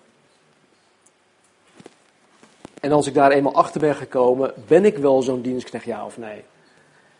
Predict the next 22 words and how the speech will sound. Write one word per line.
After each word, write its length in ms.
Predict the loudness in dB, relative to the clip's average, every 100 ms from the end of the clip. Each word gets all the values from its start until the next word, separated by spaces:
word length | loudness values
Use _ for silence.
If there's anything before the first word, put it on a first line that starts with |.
| _ _ _ _ _ _ _ _ _ _
Want 240 | -10 -4
dat 0 |
is 60 | -2
een 140 | 4
hele 100 | 4
interessante 460 | 4 0 -4 -6 -4
vraag. 500 | -2 -2 -2 -8 -18 _ _ _ _ _ _ _ _ _
Het 100 | -12
is 120 | -10
gegeven 680 | -10 -4 2 4 4 2 -2 -6 -20 _ _ _ _ _ _ _ _
aan 180 | -4 -2
de 80 | 0
dienstknechten, 600 | -2 -2 -6 -8 -8 -6
of 240 | -6 -8 -6
om 120 | -2
het, 220 | -2 -6 -20 _ _ -20 _ _
ehm, 420 | -4 -2 -2 -6 -12 -18 _ _ _
te 100 | -6
onthullen 400 | -4 -2 0 0
aan 100 | 0
de 80 | -2
dienstknechten. 640 | -2 -4 -4 -10 -12 -16